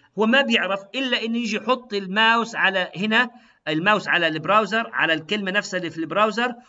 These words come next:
ويقرا الكلام هذا. تعال نروح نشوف البراوزر، هل البراوزر بيعبر؟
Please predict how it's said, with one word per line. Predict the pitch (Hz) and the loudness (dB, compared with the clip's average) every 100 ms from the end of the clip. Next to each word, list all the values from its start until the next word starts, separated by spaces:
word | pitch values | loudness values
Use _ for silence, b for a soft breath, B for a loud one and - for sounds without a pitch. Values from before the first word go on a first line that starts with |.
| B | B
ويقرا | 147 247 247 214 | -2 -2 0 -2
الكلام | 190 - - 135 | 0 0 -2 0
هذا. | 123 113 117 B - | 0 -2 -8 B 0
تعال | 247 285 | 0 0
نروح | 254 226 | -2 -4
نشوف | 226 226 196 | -4 -6 -6
البراوزر، | 185 175 165 160 160 - b | -4 -2 0 -4 -6 -14 b
هل | 208 254 | -2 -2
البراوزر | 226 247 220 220 | -2 -2 0 -2
بيعبر؟ | 196 180 214 190 233 | -2 0 0 0 -2